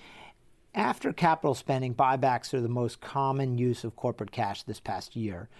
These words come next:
Can companies keep up that pace, or is the influence of buybacks on valuation on the wane?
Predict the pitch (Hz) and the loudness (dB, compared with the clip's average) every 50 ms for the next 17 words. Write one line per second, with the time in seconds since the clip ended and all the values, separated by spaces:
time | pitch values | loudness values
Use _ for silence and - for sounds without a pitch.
0 | - - - - - - - - - 190 190 - - 214 226 302 262 175 - - | -20 -20 -20 -20 -20 -12 -4 0 2 2 2 2 2 0 0 2 -2 -2 -2 -4
1 | - - 214 - 202 185 - - 190 180 180 - 165 180 196 208 190 - 160 151 | -2 -2 2 2 2 2 4 4 4 4 2 0 0 2 2 2 2 2 2 2
2 | 143 135 120 117 143 143 139 - 160 160 160 - 165 165 151 127 - 139 120 139 | 2 2 2 -2 -4 -4 -2 -2 -2 -2 -2 2 2 2 2 2 0 0 4 4
3 | 135 139 131 123 131 123 - - 135 127 120 127 120 120 123 120 120 123 123 117 | 4 4 4 4 2 2 2 -2 -4 0 2 2 4 4 4 2 2 2 0 0
4 | - - 123 120 113 113 113 107 110 110 110 110 120 127 117 107 | -2 -4 -6 -6 -4 -4 -4 -6 -6 -6 -8 -10 -12 -12 -14 -16